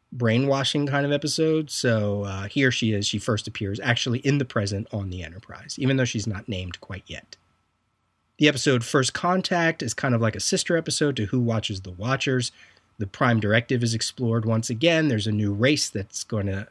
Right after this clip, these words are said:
uh, just about ready to develop warp technology.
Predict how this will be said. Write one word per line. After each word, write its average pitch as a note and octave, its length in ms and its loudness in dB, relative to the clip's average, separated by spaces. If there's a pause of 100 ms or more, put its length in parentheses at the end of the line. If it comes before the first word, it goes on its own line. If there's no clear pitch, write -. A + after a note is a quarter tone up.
uh, G2+ 160 -4
just D3 220 -4
about B2+ 200 2
ready A#2 220 2
to G#2+ 80 -6
develop G#2+ 420 -4
warp A#2+ 280 0
technology. B2+ 760 -2